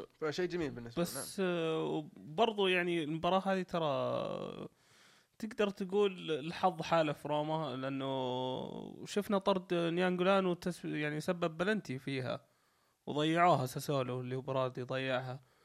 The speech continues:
Speaker 2: بعدها جاء الهدف الثاني، يعني، كان ممكن يتعادلون في المباراة.
Speaker 1: تروح عليهم.
Speaker 2: إيه.
Speaker 1: لكن، آه، برضو هذا مؤشر جيد، إنه حتى مع الطرد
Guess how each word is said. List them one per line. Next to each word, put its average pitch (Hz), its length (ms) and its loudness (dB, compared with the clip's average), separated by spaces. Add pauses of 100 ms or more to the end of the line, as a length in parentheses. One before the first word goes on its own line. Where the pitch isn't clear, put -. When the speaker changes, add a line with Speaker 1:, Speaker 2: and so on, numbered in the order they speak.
(320)
Speaker 2:
بعدها 156 400 8
جاء 147 160 6
الهدف 143 340 2
الثاني، 127 440 -2
يعني، 120 200 -6
كان 147 180 0
ممكن 170 280 0
يتعادلون 151 540 2
في - 80 -12
المباراة. 123 320 -4
Speaker 1:
تروح 143 200 0
عليهم. 135 320 0
Speaker 2:
إيه. 160 400 -2 (220)
Speaker 1:
لكن، 156 320 -4
آه، 113 500 -6 (100)
برضو 165 360 -4
هذا 160 200 6
مؤشر 160 340 0
جيد، 131 320 -2
إنه 120 160 -10
حتى 127 240 -8
مع 127 120 -2
الطرد 139 340 -2